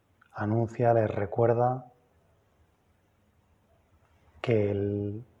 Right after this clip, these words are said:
la redención se va a llevar a cabo a través de la cruz,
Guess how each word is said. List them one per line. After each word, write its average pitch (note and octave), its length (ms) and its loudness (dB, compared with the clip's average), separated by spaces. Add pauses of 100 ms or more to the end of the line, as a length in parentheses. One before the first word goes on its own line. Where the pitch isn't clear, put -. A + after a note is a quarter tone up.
(1500)
la A2+ 120 2
redención A2 520 2
se B2+ 80 0
va A#2+ 80 8
a A#2 40 6
llevar A2+ 200 8
a G#2+ 80 0
cabo C3 240 4
a B2+ 80 4
través A2 300 2
de C3+ 80 6
la F#2+ 180 -2
cruz, - 420 0